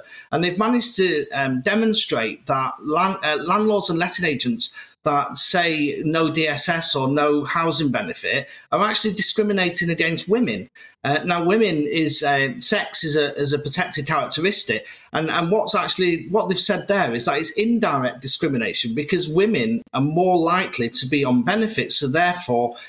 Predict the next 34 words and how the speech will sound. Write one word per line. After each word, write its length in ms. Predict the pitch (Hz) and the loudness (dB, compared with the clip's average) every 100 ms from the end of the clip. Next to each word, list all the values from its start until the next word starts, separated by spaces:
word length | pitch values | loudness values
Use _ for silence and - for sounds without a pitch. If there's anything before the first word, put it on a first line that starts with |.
| - | -6
it's, 180 | 143 139 | -2 0
it's 320 | 160 151 135 | -2 -2 -2
against 360 | 151 147 135 - | 0 0 0 0
the 60 | |
rules. 320 | 156 220 180 - - - | 4 4 2 -2 -10 -4
Now, 80 | 160 | -2
if 160 | 170 180 | 0 2
you, 160 | 190 | 0
if 120 | 175 180 | 0 2
you 120 | 185 | 2
adopt 240 | 180 226 | 2 0
the 60 | 175 | 0
same 300 | - 208 202 | 2 2 2
approach 460 | 185 190 180 - | 0 0 0 0
with 160 | 175 - | -2 0
care 260 | 220 240 220 | 0 2 2
experience 520 | - - 127 110 104 | 0 0 0 0 -2
people, 640 | - 98 85 - 147 120 - - - | -6 -8 -6 -2 0 0 -6 -12 -4
and, 320 | 160 165 - | -2 -2 -4
you 140 | 165 180 | -2 2
know, 80 | |
letting 380 | 143 185 226 185 | 4 2 2 2
agents 400 | 165 135 143 135 | 0 0 -2 0
right 280 | 170 220 190 | 2 2 2
now 300 | 143 117 127 | 0 0 2
with, 240 | 143 139 | 2 2
with 160 | 151 147 | 0 0
the 100 | 151 | 0
way 280 | 147 180 170 | 2 2 2
the, 320 | 147 147 131 | 2 0 0
the 80 | 139 | -2
housing 460 | 127 160 156 151 131 | 0 2 2 2 0
sector 480 | - 151 - 147 180 | 0 -2 -2 0 0
is, 400 | 151 139 135 | 0 -2 -6